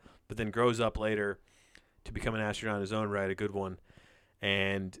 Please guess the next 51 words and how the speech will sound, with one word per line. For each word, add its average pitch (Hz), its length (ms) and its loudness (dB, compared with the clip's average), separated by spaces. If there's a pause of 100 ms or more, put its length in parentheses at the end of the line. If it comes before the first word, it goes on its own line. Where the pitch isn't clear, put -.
(840)
I 131 60 -2
won't 131 140 2
get 135 100 4
into 117 160 -2
the 110 80 0
whole 113 380 10
plot 110 380 0
of 101 60 -8
how 110 140 2
he 107 80 0
gets 107 240 -2
into 101 200 -4
the 92 100 -4
ship, 104 280 -2
but 95 140 -4
it's, - 320 -10
it's 104 200 -10
convoluted 104 580 -4
to, 92 100 -6 (260)
to, 98 180 -6
to 101 180 -6
a 101 40 -4
degree, 101 220 -2
but 196 160 6
it, 185 180 2
but 175 140 2
interesting 127 640 0
and, 113 200 -6
and 110 200 -4
entertaining. 104 580 -4 (640)
Uh, 101 260 0
he 113 140 -4
gets 123 200 0
on 117 120 0
the 110 100 -2
ship 110 260 -6
and 98 80 -6
he 110 160 -6
goes 107 320 2
out 101 180 0
to 104 100 -4
go 98 100 2
find 104 320 0
his 95 100 -4
dad 92 340 2
and 87 120 -6
to 92 340 -8
either, 92 280 -8 (200)
uh, 90 200 -10 (360)
I - 80 -20
guess, 92 220 -10